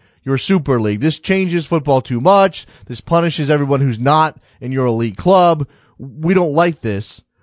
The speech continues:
We're pulling your sanctioning." And that means that players can't play in the European Championships, can't play in a World Cup. Is that,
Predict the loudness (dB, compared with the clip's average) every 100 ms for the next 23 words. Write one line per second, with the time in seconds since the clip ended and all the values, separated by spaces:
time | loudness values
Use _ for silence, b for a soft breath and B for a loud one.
0 | _ -4 -2 0 2 2 0 0 0 0
1 | -2 -4 -6 b b b -2 0 0 0
2 | -2 0 0 -2 0 0 0 -2 -2 -2
3 | -2 0 0 0 2 2 2 -2 -2 -2
4 | -2 -2 -4 -4 -2 -2 0 0 2 2
5 | 2 0 2 0 0 -4 _ _ _ _
6 | _ _ _ -4 -2 0 0 0